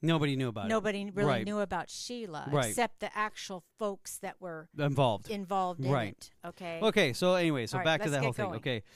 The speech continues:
Speaker 1: So and another thing too is that, okay, what was the purpose of it? Oh, no, no, oh, that's the thing that got sidetracked. Okay, so you have all these women who are on television. They're propping her up like a, a woman for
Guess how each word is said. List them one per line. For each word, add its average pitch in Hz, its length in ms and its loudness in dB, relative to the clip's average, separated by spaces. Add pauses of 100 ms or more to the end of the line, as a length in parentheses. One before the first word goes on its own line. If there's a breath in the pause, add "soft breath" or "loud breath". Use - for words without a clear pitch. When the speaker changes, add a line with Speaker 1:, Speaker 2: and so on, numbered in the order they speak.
Speaker 1:
So 202 280 4
and 202 100 2
another 208 300 4
thing 180 240 2
too 156 240 2
is 131 160 2
that, 135 200 0
okay, 127 300 -2
what 110 500 -4
was 135 180 -4
the 98 80 -8
purpose 127 440 -8
of 113 140 -6
it? 131 100 -8 (180 loud breath)
Oh, 247 180 8
no, 240 100 0
no, 233 100 0
oh, 175 140 2
that's 156 220 2
the 151 120 -2
thing 127 220 -4
that 120 100 -4
got 117 180 -4
sidetracked. 113 480 -6 (220 soft breath)
Okay, 143 260 2
so 139 120 -2
you 147 100 2
have 135 80 0
all 175 300 2
these 170 240 -2
women 147 300 0
who 143 100 0
are 139 100 0
on 135 100 -2
television. 113 580 -4 (200 soft breath)
They're 151 120 0
propping 208 580 2
her 165 200 4
up 139 220 0
like 127 220 0
a, 117 200 -2
a 113 300 -4
woman 139 300 0
for 117 500 -2